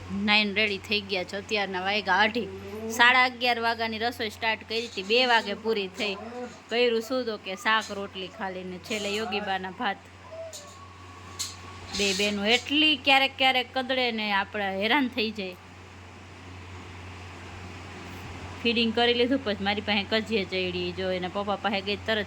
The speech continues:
ચૂપ થઈ ગઈ. હિંચકામ નાખીને હિંચકાવશે એટલે હવે સૂઈ જશે. કુરિયરવાળા બહુ ફ્રોડ કરે છે, ખાસ કરીને ધ્યાન રાખવું. કારણ કે મારા ચાર પાર્સલ આવ્યા, પાંચ તારીખે બુક કરાવેલા હતા ને ચણિયાચોળી, એના ટ્રેકિંગ નંબર આવી ગયા છે,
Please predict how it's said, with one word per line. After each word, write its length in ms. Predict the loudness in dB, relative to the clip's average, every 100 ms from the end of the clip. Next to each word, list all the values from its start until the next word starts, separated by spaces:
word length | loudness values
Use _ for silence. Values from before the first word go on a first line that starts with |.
| -4
ચૂપ 100 | -8 -6
થઈ 100 | -6
ગઈ. 160 | -4 -2
હિંચકામ 360 | -4 -2 -4 -2
નાખીને 360 | -2 -2 -2
હિંચકાવશે 420 | -2 0 -2 -2
એટલે 140 | -6 -4
હવે 100 | -4
સૂઈ 220 | -2 -2
જશે. 560 | 0 -4 -6 -12 -14 -14 -14 -14 -14 -14 -12 -12 -12 -12 -12 -12 -12 -16 -20 -8
કુરિયરવાળા 580 | -2 0 2 4 4 2
બહુ 300 | 2 4 4
ફ્રોડ 320 | 2 2 2
કરે 360 | 2 0 0 0
છે, 200 | -4 -6
ખાસ 360 | -2 0 0 -2
કરીને 320 | -4 -4 -4
ધ્યાન 360 | -4 -2 -2 0
રાખવું. 480 | 0 0 -6 -8 -8 -16 -20 -20 -6
કારણ 160 | -4
કે 100 | -2
મારા 260 | 0 2 2
ચાર 400 | 2 4 4 4
પાર્સલ 460 | 0 0 0 -2 2
આવ્યા, 260 | 2 0
પાંચ 260 | -2 0 0 0
તારીખે 380 | -2 -2 -2 -4
બુક 300 | -4 -4 0
કરાવેલા 500 | 2 4 2 2 2
હતા 220 | 4 2
ને 60 | 2
ચણિયાચોળી, 680 | 0 0 -2 -2 -4 -4 -8 -16 -18 -4
એના 120 | -2
ટ્રેકિંગ 420 | 0 0 2 0
નંબર 300 | 0 2 2
આવી 260 | 4 2 0
ગયા 280 | -2 0 0
છે, 220 | -2